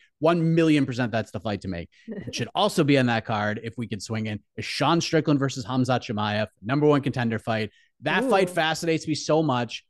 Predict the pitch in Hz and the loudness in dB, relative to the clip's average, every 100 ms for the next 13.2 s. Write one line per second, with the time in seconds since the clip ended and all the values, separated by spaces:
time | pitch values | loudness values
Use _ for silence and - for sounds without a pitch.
0 | _ - 180 247 269 247 240 233 392 339 | _ -4 -2 0 0 2 2 4 4 2
1 | 107 - 170 131 202 - 220 214 196 165 | 0 -2 -2 0 -2 -2 -4 -4 -4 -4
2 | - 190 226 196 - - 208 214 214 190 | -2 -2 -2 -4 -4 0 0 0 0 0
3 | 117 - - _ _ _ 143 151 - - | 0 -8 -20 _ _ _ -4 -4 -6 -4
4 | 208 226 247 202 240 240 254 190 180 285 | -2 2 2 4 4 4 4 2 2 0
5 | 262 233 233 214 160 _ 170 220 254 - | 0 0 0 0 -4 _ -4 0 0 0
6 | 170 - 247 247 185 147 143 143 131 127 | -4 -4 -2 2 2 2 2 2 2 0
7 | - 117 107 104 104 _ _ - 151 208 | 0 -2 0 -2 -4 _ _ -6 0 2
8 | 202 117 160 220 202 170 160 156 151 - | 2 0 0 2 4 4 4 4 2 0
9 | 180 185 175 151 151 180 165 156 139 175 | -2 0 -2 -2 -2 -2 -2 -4 0 0
10 | 156 147 - 190 131 - _ - 320 254 | 0 -2 0 0 0 -4 _ -8 -6 0
11 | 302 285 285 285 294 285 196 113 104 202 | 2 4 2 0 0 0 0 -2 -4 -4
12 | 208 226 196 196 208 277 240 190 175 180 | -4 -10 -6 -4 -2 0 0 0 0 2
13 | 175 175 | 4 2